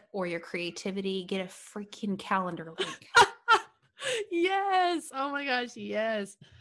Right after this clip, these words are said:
Speaker 2: I'm, I'm putting that on a quote card. You better believe it. I'm gonna send it to you. It's just gonna be like, "Just get a freaking calendar link."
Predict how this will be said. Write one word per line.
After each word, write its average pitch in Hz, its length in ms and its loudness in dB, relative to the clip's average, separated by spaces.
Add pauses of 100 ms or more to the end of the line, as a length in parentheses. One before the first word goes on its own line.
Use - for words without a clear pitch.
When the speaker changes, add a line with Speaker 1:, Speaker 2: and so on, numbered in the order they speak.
(100)
Speaker 2:
I'm, 220 260 2
I'm 240 220 6
putting 254 300 4
that 196 120 4
on 170 140 0
a 165 40 -4
quote 175 280 4
card. 160 340 -2
You 220 140 -2
better 196 200 4
believe 170 360 2
it. 165 240 0 (180)
I'm 196 80 -2
gonna 196 140 2
send 202 280 2
it 180 80 0
to 190 60 -2
you. 175 140 2
It's 170 120 -6
just 190 220 -6
gonna 185 140 -4
be 175 80 -2
like, 165 180 0
"Just 180 280 -2
get 175 180 2
a - 20 -4
freaking 170 400 -4
calendar 160 420 -6
link." 156 300 -8